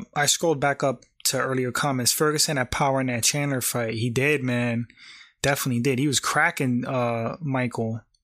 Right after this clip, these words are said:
Michael was in trouble, man. <clears throat> Torrance says, "Chandler is probably around five seven." Yeah, he looks,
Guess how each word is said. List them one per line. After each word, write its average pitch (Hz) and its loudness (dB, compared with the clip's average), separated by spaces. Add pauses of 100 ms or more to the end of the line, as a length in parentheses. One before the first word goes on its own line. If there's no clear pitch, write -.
(420)
Michael 220 2
was 165 2
in 120 0
trouble, 151 4
man. 117 -2 (640)
<clears throat> 196 0 (560)
Torrance 170 2
says, 151 4
"Chandler 170 2
is 143 2
probably 147 2
around 135 2
five 139 2
seven." 117 0
Yeah, 151 2
he 160 2
looks, - 2